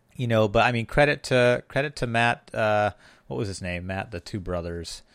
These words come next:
uh, the head coach for the Green Bay Packers that year, who's still the head coach.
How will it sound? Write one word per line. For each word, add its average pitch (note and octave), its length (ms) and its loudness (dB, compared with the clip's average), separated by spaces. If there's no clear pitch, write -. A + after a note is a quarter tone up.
uh, E2+ 240 -6
the E2 100 -8
head F2+ 200 -8
coach F2 220 -10
for E2+ 120 -12
the E2 60 -10
Green E2 180 -12
Bay E2 160 -10
Packers E2 460 -12
that E2+ 160 -10
year, E2 280 -12
who's - 100 -14
still A2+ 220 -2
the E2+ 80 -6
head D#2+ 160 -12
coach. - 360 -14